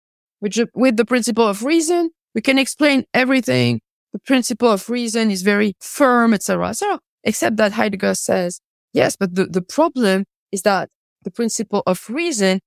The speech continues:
is itself without reason, without a reason."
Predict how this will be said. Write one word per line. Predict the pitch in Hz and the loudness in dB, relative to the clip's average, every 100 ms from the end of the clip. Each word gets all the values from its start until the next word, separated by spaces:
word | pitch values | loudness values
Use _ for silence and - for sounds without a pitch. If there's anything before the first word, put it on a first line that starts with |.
| _ - | _ -8
is | 196 | -6
itself | 180 - 208 190 196 - - _ _ _ _ | -6 -2 2 2 0 -8 -20 _ _ _ _
without | 190 220 320 285 226 | 2 4 4 0 0
reason, | 339 330 190 147 - | 2 2 0 -4 -2
without | 214 226 233 254 | 0 0 0 -2
a | |
reason." | 247 320 311 180 - - | -2 -2 -2 -4 -6 -8